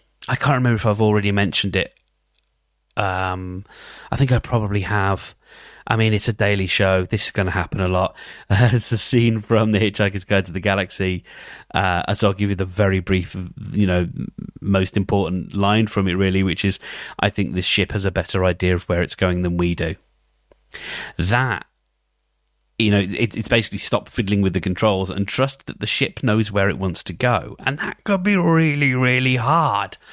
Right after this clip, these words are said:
I know. I absolutely know. Because we think we're driving. And that's so often the problem. We think we're driving and <sighs> we're a passenger.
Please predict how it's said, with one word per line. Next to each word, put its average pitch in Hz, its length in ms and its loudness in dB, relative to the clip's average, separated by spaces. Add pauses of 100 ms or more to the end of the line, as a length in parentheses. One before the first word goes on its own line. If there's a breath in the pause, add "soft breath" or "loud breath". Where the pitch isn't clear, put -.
(300 loud breath)
I 143 140 4
know. 131 600 4 (120)
I 143 200 0
absolutely 143 800 2
know. 127 380 4 (540 loud breath)
Because 139 380 2
we 143 200 4
think 151 380 0
we're 147 180 4
driving. 135 680 2 (760 loud breath)
And 113 140 4
that's 139 200 2
so 139 220 4
often 131 240 0
the 123 80 2
problem. 117 400 0
We 135 180 6
think 131 280 -2
we're 123 160 2
driving 107 500 0
and 120 400 -2 (1120 loud breath)
<sighs> - 60 -6 (720 loud breath)
we're 156 200 4
a 175 40 2
passenger. - 500 -2